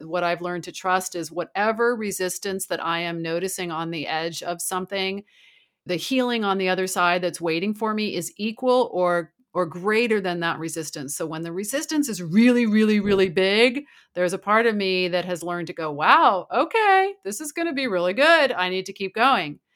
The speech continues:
And this is an art. Sometimes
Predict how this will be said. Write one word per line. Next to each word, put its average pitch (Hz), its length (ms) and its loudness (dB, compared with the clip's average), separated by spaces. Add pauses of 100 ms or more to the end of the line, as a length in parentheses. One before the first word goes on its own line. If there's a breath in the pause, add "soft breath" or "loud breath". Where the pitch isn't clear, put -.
(540)
And 220 840 4 (240)
this 175 240 -4
is 226 100 -4
an 226 120 -4
art. 285 440 0
Sometimes 220 1040 -2